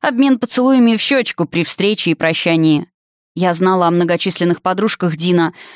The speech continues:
но совершенно не волновалась, не ревновала. Ведь однажды мой легкомысленный и обаятельный наречённый, став ненадолго серьёзным,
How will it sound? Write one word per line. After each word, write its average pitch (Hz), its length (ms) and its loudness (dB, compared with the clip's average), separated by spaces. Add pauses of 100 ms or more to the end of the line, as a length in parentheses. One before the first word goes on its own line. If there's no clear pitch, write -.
(220)
но 311 120 2
совершенно 254 560 0
не 226 160 4
волновалась, 190 720 0
не 180 160 4
ревновала. 165 720 0 (260)
Ведь 175 220 -4
однажды 175 420 0
мой 170 200 2
легкомысленный 170 760 0
и 170 100 2
обаятельный 175 640 0
наречённый, 175 720 0 (520)
став - 320 -4
ненадолго 208 520 2
серьёзным, 190 800 0